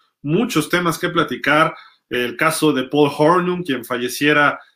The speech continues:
eh, el fin de semana pasado. También hoy es cumpleaños de una leyenda, un quarterback leyenda de los Houston Oilers, que después pasara por otros equipos, me refiero a Warren Moon,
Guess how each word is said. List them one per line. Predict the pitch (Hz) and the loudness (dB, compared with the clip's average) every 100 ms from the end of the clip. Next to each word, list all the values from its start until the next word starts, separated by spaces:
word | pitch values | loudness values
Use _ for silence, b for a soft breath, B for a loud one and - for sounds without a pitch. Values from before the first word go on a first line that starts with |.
| _ | _
eh, | 117 117 113 | -8 -4 -4
el | 110 | -6
fin | 123 143 | -4 -4
de | |
semana | 135 127 147 139 | -4 -4 -2 -2
pasado. | 127 120 156 165 170 180 180 B _ | -6 -2 2 4 4 0 -6 B _
También | - 127 139 147 | -6 -2 2 2
hoy | 143 | 2
es | 143 | 0
cumpleaños | - 131 143 151 143 | -4 -2 0 2 2
de | 147 | 2
una | 147 | 0
leyenda, | 123 120 156 175 156 143 | -2 0 2 2 0 0
un | 143 | -2
quarterback | 156 139 143 139 | -2 0 -2 -2
leyenda | 120 139 151 143 127 | -2 0 0 0 -2
de | 113 | -4
los | 113 110 - - _ _ | -6 -8 -12 -18 _ _
Houston | - 160 170 - 131 | 0 2 2 0 0
Oilers, | 151 170 160 165 | 4 4 4 2
que | 160 | -2
después | 120 - 147 | -6 -4 -6
pasara | 147 135 143 143 | -4 0 0 0
por | 123 | -4
otros | 135 127 127 | -6 -8 -10
equipos, | 113 - 160 175 170 | -6 -2 -2 -2 -4
me | 127 | -4
refiero | 117 143 143 | -4 -2 0
a | |
Warren | 131 143 127 123 | 2 2 2 2
Moon, | 151 196 | 2 2